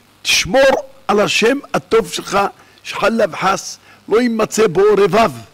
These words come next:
ונוח שמר על הדבר.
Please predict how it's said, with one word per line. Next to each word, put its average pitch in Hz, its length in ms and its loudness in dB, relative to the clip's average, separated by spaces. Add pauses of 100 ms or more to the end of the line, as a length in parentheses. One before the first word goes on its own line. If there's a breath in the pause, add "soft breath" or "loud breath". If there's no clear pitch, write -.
(2500)
ונוח 196 760 2
שמר 214 480 2 (840)
על 208 120 0
הדבר. 196 400 2